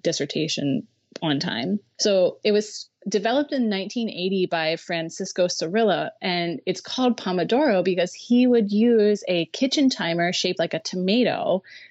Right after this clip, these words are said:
to time his work. And this is an example of a pulse and pause technique.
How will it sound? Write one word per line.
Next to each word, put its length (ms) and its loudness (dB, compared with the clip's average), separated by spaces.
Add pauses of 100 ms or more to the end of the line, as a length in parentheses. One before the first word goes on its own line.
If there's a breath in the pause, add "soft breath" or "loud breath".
(100)
to 540 4 (300)
time 420 -2
his 300 -4
work. 320 -2 (500 loud breath)
And 300 0
this 220 0
is 260 2
an 100 -4
example 400 -6
of 140 -6
a 180 -2
pulse 480 -2
and 220 -8
pause 720 0
technique. 560 -8